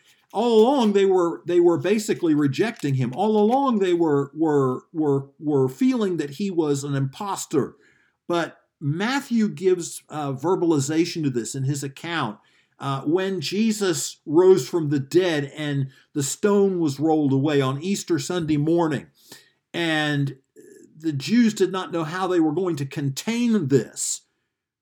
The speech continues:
we're said, we're told in verse number sixty-three of Matthew chapter twenty-seven that they went to Pilate. Here's what they said, "Sir, we remember that that deceiver said, 'While he was yet alive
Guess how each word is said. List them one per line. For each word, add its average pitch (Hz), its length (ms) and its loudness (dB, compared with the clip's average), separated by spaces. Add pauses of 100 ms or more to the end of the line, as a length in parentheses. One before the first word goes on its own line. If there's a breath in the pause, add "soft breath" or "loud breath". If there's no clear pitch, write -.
(140)
we're 156 360 2
said, 196 360 -2
we're 156 140 0
told 180 260 0
in 147 100 -2
verse 156 220 -2
number 139 140 -4
sixty-three 160 680 -2
of 127 140 -4
Matthew 139 320 -4
chapter 135 340 -10
twenty-seven 135 720 -8
that 110 160 -10
they 123 140 -2
went 147 260 -4
to 139 80 -10
Pilate. 135 600 -4 (200 soft breath)
Here's 170 220 6
what 156 160 -2
they 143 100 -2
said, 135 280 -4
"Sir, 208 440 0 (220 loud breath)
we 233 300 2
remember 202 680 2
that 160 340 -6
that 156 260 -12
deceiver 147 640 -4
said, 123 420 -6
'While 131 200 -4
he 160 160 -10
was 135 260 -4
yet 175 240 -4
alive 151 720 -4